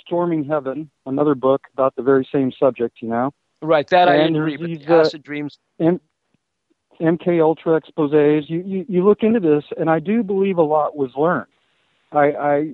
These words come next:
Speaker 1: I, that's why I still support maps. I think there is a lot to learn, but it's like a black budget learning. It's like
Speaker 2: Well, well,
Speaker 1: whatever's going
Speaker 2: sure.
Speaker 1: on at Area
Speaker 2: But see
Speaker 1: fifty-one, it's not for us to know. And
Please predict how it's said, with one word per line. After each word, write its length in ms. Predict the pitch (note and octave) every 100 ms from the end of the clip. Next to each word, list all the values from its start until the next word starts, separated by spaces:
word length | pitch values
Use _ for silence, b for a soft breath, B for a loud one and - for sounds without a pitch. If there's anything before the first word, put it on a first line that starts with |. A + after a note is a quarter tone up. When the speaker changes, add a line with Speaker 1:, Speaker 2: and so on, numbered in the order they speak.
| C#3
Speaker 1:
I, 240 | D3 C#3+ B2+
that's 280 | D3 D#3 -
why 160 | D#3+
I 40 | C#3+
still 240 | - D3
support 380 | - - D3 A#2+
maps. 340 | C#3+ F#3 - _ _ _ _ _ _ b b _
I 80 | C#3+
think 220 | E3 E3
there 220 | D#3+ C#3+
is 180 | C#3 A3+
a 60 | A3
lot 280 | D#3 C#3 C3
to 80 |
learn, 380 | C3 C#3 D3+ D#3
but 280 | C#3+ C3 B2+
it's 320 | D#3+ D3+ - D#3
like 260 | C#3+ C#3
a 80 | C3
black 300 | A2 C#3 C#3
budget 400 | C3+ C#3 C#3 C3+ B2+
learning. 280 | D3+ D#3 - _ _ _ _ _ _ C3+
It's 160 | C#3
like 140 | D3+ C#3
Speaker 2:
Well, 160 | D3
well, 0 | D#3+ E3+
Speaker 1:
whatever's 160 | D3+
going 240 | D#3 D#3 D3+
Speaker 2:
sure. 0 |
Speaker 1:
on 180 | D3+
at 100 | C#3
Area 300 | D3+ D#3 D3+
Speaker 2:
But 60 | -
see 60 | D#3 - -
Speaker 1:
fifty-one, 320 | C#3+ F3 E3
it's 180 | D3 -
not 200 | D#3 C#3 -
for 180 | C#3+
us 60 | D3+ -
to 60 |
know. 420 | C3+ D#3+ C3+ A2+ - _ _ _ _ C#3
And 160 | C3+